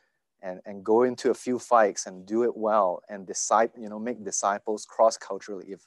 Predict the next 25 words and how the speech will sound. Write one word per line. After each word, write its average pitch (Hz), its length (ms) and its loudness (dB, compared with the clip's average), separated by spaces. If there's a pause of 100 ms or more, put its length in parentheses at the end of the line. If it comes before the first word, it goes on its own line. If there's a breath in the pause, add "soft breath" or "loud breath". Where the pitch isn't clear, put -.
you 104 100 -16
know, 98 140 -16
if 95 140 -18 (560)
that's 117 160 2
what 123 120 8
God 113 180 8
wants, 107 340 0
right, 98 280 -2
is 104 280 -10
that, 95 180 -10 (100)
man, 101 340 -10
all 117 180 4
nations, 95 640 -10 (420)
all 120 160 6
nations 101 460 -8
represented 95 560 -4 (100)
in 104 80 -18
the 95 80 -16
judgment 98 400 -18
seat 95 140 -14
of 85 80 -18
Christ 90 300 -8
and 101 120 -14
many 104 240 -10
more. 101 380 -8